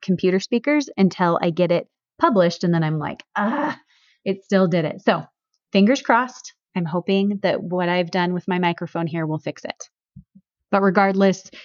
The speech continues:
even if it doesn't work, I'm gonna keep working on it, and you won't have to listen to buzzing forever. Okay, this week we are talking about Matthew chapter eighteen and Luke chapter ten.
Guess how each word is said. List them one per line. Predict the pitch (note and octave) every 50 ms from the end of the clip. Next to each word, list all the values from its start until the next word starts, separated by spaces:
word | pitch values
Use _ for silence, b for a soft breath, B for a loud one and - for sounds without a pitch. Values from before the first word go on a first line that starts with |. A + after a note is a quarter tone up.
| B B B -
even | A3 G3+ G#3 G3+
if | -
it | E3+ E3+
doesn't | F#3 F#3 F3 E3 F3
work, | E3+ E3 -
I'm | F3+ F3
gonna | E3+ D#3+
keep | D#3 - F3 -
working | E3+ D#3+ - - D#3+ D3+
on | D3+ D3+
it, | C#3 C3+ -
and | F3 F3 E3+
you | D#3+ E3
won't | F3 E3+ F3 D3+
have | D#3+ D#3 -
to | F3+
listen | E3 E3 E3 - F3 E3+
to | F3 D3+
buzzing | D#3+ D3+ D#3 E3 D#3 D#3
forever. | - D3 - - - - F#3+ - _ _ _ _ _ _ _ _ _ _ - - _ -
Okay, | A3+ A#3+ - F#3+ D3+ -
this | - G3+ E3 G#3+ A3 A3+ - -
week | C#4 D4 D#4 D4 - -
we | F#3+ G3 F#3+
are | E3 G3
talking | F#3+ - F3+ F3+ F3 - G#3 G#3 G#3+ -
about | G3 F#3+ F#3 F3 E3+ - -
Matthew | F#3 F3+ F3 E3+ E3+ - - A#3+ C4 C4+
chapter | C4 - G3 F3+ - G#3 -
eighteen | - F#3 - - - A3 A3 A#3+ A#3+ A#3+ -
and | F#3 E3+ F3 E3+ E3+
Luke | F#3 G#3 - - - - - _
chapter | - F#3 F3 - - F#3
ten. | - - - D3 G#2+ - E3+ F3+ -